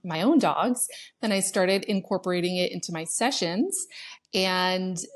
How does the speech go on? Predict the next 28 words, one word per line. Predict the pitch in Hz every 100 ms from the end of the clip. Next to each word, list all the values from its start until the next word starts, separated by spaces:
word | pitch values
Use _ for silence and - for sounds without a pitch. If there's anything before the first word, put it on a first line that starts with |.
| -
then | 202 202
I | 202
started | 202 196 190 196 175
giving | 185 185 202
tools | - 202 214 208
to | 208
my | 185
clients | - 190 196
and | 196
saying, | 190 190 190
"Hey, | 294 226 156 -
here's | 220 220 226 220
what | 190
you | 185
can | 202 185
do | 185 170
at | 175 180
home | 190 175 170 175 - _ _ _ _ _ -
specifically | - 185 190 185 180 170
for | 175
your | 151 156
dog. | 196 190 185
Let's | 180 160
do | - 165
it | -
in | 180
between | 165 - 165
sessions." | - 202 196 196 185 180 180